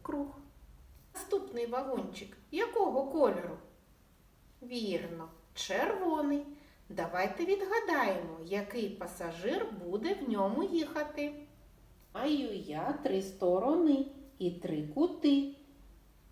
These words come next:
Чи мене назвати можеш ти? Вірно, це трикутник. Трикутник буде їхати у червоному вагончику. Наступний вагончик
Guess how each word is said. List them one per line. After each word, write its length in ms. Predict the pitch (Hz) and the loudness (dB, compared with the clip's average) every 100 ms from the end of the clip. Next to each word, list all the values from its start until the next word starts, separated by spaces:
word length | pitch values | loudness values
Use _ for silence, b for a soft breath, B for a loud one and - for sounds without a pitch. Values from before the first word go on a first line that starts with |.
| - - - - - - | -20 -20 -20 -20 -20 -20
Чи 200 | - 240 | -8 -4
мене 340 | 220 226 220 214 196 | -2 -2 -2 -2 0
назвати 600 | 190 170 170 175 - 170 | 0 2 4 4 2 -2
можеш 600 | 165 170 285 440 494 494 - | 0 4 4 4 2 2 4
ти? 360 | 370 226 175 - - - - - - - - - _ 330 | 6 6 2 -6 -16 -20 -20 -20 -20 -20 -20 -20 _ 4
Вірно, 640 | 320 285 262 175 165 165 - - - - - | 6 8 6 2 -4 -6 -12 -20 -20 -20 -4
це 360 | 165 214 302 - | 2 2 2 -6
трикутник. 800 | 185 269 - 349 339 - 320 330 - - - - - - - - - - - - - | 0 2 4 4 4 4 2 2 -2 -16 -20 -20 -20 -20 -20 -20 -20 -20 -20 -20 -12
Трикутник 800 | 196 170 208 277 - 226 - - - | -8 -8 -8 -10 -8 -10 -10 -16 -18
буде 360 | 170 180 185 156 | -12 -4 -4 -2
їхати 600 | 156 185 349 285 - 160 | -6 -4 -2 -2 -4 -4
у 100 | 160 | -6
червоному 800 | - 175 165 139 196 277 339 202 | -4 -6 -4 -4 -2 0 0 0
вагончику. 760 | 294 392 320 302 294 302 - 302 - - - - - - - 190 | 0 0 -2 -4 -6 -12 -10 -12 -14 -20 -20 -20 -20 -20 -20 -16
Наступний 500 | 196 165 - 247 294 | -8 -8 -6 -4 0
вагончик 640 | 359 370 339 226 - - | 0 2 -2 -2 -6 -10